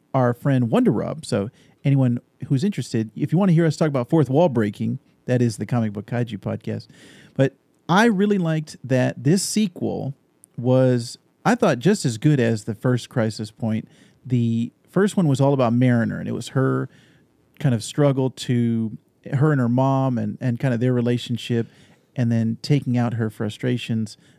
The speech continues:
Uh, basically, Boimler put it, "Crisis Point was just a sad little tantrum so that you could murder the crew.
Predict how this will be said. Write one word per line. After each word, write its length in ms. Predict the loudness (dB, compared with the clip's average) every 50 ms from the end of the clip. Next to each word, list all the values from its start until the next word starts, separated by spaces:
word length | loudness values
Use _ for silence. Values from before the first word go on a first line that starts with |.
| _ _ _
Uh, 220 | -2 -2 0 0 -2
basically, 720 | 0 0 0 0 2 0 0 0 2 2 2 2 0 -2 -4 -6
Boimler 520 | 0 2 4 4 4 4 2 2 0 -2 -6 -14 _ _ _
put 180 | -2 0 0 0
it, 140 | 0 -2 0
"Crisis 320 | 0 0 0 0 -2 -4
Point 180 | -4 -2 -2 0
was 140 | 0 0 0
just 200 | 0 -2 -2 -4
a 60 | -10
sad 440 | -8 -2 0 2 2 2 2 2 0
little 160 | -2 -2 -4
tantrum 720 | -6 -6 -4 -2 0 0 0 -2 -2 -4 -4 -4 -4 -6 -10 -16 -20 -20 _
so 160 | 0 2 2 4
that 180 | 4 2 2
you 60 | 2
could 120 | 2 2 2
murder 280 | 4 4 4 4 4
the 100 | 2 0
crew. 520 | -2 -4 -2 0 2 2 2 0 -2 -4